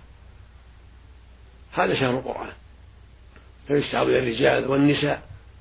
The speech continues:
الإكثار من قراءة القرآن ليلا ونهارا، كل حرف بحسنة والحسنة بعشر أمثالها، مع الحذر من جميع الم-، السيئات والمعاصي، مع التواصي بالحق، مع التناصح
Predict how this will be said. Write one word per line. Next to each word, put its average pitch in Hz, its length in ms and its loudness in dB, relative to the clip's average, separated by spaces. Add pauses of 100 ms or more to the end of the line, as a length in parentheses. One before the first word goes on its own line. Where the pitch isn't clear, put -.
(160)
الإكثار 151 400 -4
من 123 80 -8
قراءة 117 380 -6
القرآن 110 360 -8 (180)
ليلا 139 200 0
ونهارا، 107 540 -4 (840)
كل 190 180 2
حرف 147 220 6
بحسنة 135 440 0 (640)
والحسنة 147 400 -2
بعشر 175 400 -4
أمثالها، 196 420 -6 (2250)
مع 143 160 2
الحذر 160 340 4
من 139 120 6
جميع 139 240 6
الم-، 127 140 0
السيئات 117 600 -4
والمعاصي، - 500 -8 (520)
مع 143 140 -2
التواصي 147 440 -2
بالحق، 127 380 -6
مع 147 140 0
التناصح 135 640 -4